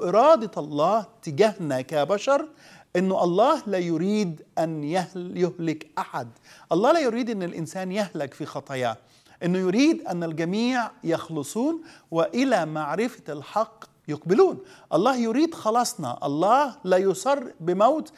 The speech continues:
الإنسان الشرير، لكن الله يريد خلاصي أنا كإنسان. عشان كده ربنا بيقول له: "أنا اديتك الإرادة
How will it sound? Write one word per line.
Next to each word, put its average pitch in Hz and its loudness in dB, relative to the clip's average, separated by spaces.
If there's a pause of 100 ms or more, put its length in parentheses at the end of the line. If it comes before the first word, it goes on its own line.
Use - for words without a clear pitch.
(240)
الإنسان 202 -2
الشرير، 190 -4
لكن 143 -4
الله 175 0
يريد 185 0 (180)
خلاصي 190 -2 (120)
أنا 175 0
كإنسان. 165 -6
عشان 151 -6
كده 247 4
ربنا 233 6
بيقول 208 6
له: 196 4 (420)
"أنا 226 4
اديتك 254 -2
الإرادة 151 0